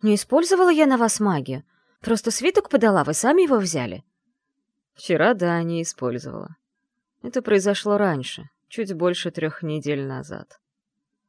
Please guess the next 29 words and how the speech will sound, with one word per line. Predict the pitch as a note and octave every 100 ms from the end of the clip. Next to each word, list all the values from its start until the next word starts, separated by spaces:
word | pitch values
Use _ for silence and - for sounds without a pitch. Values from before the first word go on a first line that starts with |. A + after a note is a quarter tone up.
| _
И | F3
тогда | E3+ E3+ G3 C#4
ты | A#3
не | A3
просто | - B3 B3 D#3
использовала | C3+ - C#3 C3+ C3 B2+ B2+
магию. | B2+ A#2+ B2+ - - D#3 _ _ _ _ -
Ты |
поделилась | - F#3+ F#3 G3 G#3+ F3 -
ею | F3+ F#3+ D#3
со | - D3
мной, | D3 D3 F3+ E3
Триса», | - - D#2 - - - _ _ _ _ _ _ _
припечатал | _ D3 D3+ - C3+ - B2+
он. | A2 - - _ _ _ _ _ _ _ _ -
«Три | D#3+
недели | D#3 D#3+ D#3 D#3
назад?» | D#3 D#3 D#3 G#3 - _ _ _ _ _ _ _ _ _
Память | G3 F#3+ F#3+
услужливо | G3+ - G3+ F#3+ F#3+ F#3
подкинула | F#3 F#3 G3+ F#3 F3+
воспоминания | F3 F3 F3+ F3 F#3+ G#3+ G#3 F#3+ _ _ _
об | F#3+ F#3+
израненном | F#3+ G#3+ G#3+ G#3 G#3
мужчине | A3 G#3+ A#3+ F3+ D3
на | D3
обочине | D3 C#3+ C3+ C#3+ C#3
просёлочной | C#3 C#3 C#3+ C#3 - C#3+
дороги. | C3+ A#2+ A#2 A2+